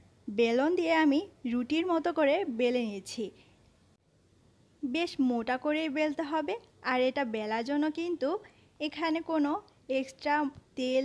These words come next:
কিংবা আটা ময়দার প্রয়োজন নেই। এখানে যথেষ্ট পরিমাণ তেল থাকার কারণে এটা এমনিই বেলা যাবে। তারপরে আমি একটা ওষুধের এরকম একটা কাপ নিয়েছি, কিংবা এর বদলে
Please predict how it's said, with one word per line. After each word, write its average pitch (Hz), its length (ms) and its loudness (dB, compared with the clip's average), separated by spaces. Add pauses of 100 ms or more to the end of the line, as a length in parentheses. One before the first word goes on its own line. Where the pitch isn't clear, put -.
(140)
কিংবা 269 360 0
আটা 226 340 -4
ময়দার 277 440 0
প্রয়োজন 226 500 0
নেই। 175 220 -12 (800)
এখানে 269 300 -2
যথেষ্ট 226 460 -6
পরিমাণ 294 440 0
তেল 226 260 -6
থাকার 262 300 -8
কারণে 311 340 -4
এটা 294 200 -2 (320)
এমনিই 254 480 -2
বেলা 208 280 0
যাবে। 170 320 -12 (480)
তারপরে 247 440 -2
আমি 294 200 0
একটা 330 240 -4
ওষুধের 269 680 -4 (160)
এরকম 269 380 -2
একটা 302 340 -4 (100)
কাপ 220 240 -6
নিয়েছি, 185 480 -10 (1120)
কিংবা 285 380 4
এর 240 200 4
বদলে 262 500 -2